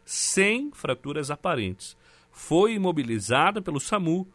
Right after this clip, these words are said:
e removida pra avaliação médica no Hospital São Paulo. Informações que a gente complementa, que a gente traz, que a gente atualiza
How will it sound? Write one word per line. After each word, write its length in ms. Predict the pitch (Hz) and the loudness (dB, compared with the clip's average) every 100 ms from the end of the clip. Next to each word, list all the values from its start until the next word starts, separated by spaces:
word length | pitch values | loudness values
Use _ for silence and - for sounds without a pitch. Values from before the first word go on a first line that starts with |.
| _ _ | _ _
e 160 | - 131 | -6 -4
removida 800 | 104 131 180 214 185 113 143 151 | -2 2 2 2 -2 -2 -4 -4
pra 320 | 147 143 139 - | -2 0 0 2
avaliação 680 | 156 190 185 175 151 156 | -2 0 -2 -4 -4 -8
médica 580 | 147 117 123 120 - 127 - _ _ | -4 -2 -2 -6 -8 -8 -8 _ _
no 440 | 113 113 135 143 - - | -6 0 0 0 -4 -6
Hospital 840 | 147 175 - 120 117 113 117 113 - _ _ _ | -4 -4 -6 -12 -4 0 0 -2 -10 _ _ _
São 400 | - - - 170 | -12 -6 2 2
Paulo. 380 | 143 98 85 - - _ _ - _ _ | 2 0 0 -4 -16 _ _ -20 _ _
Informações 840 | - 226 240 220 226 220 202 220 - | -2 0 0 0 0 0 -2 -2 -2
que 80 | |
a 60 | 190 | -2
gente 280 | 160 185 170 | 0 0 -4
complementa, 1120 | - 214 240 294 - 240 175 139 160 175 180 | -4 2 2 2 -4 -4 -2 0 0 -2 -8
que 100 | 160 | -8
a 60 | 135 | -6
gente 280 | 156 - | -6 -8
traz, 420 | - 143 151 160 - | -4 2 2 2 -2
que 100 | 127 | -6
a 60 | |
gente 320 | 143 151 - | -6 -6 0
atualiza 960 | 170 196 202 185 160 127 165 139 147 | 0 0 0 -2 0 -2 -2 -2 -4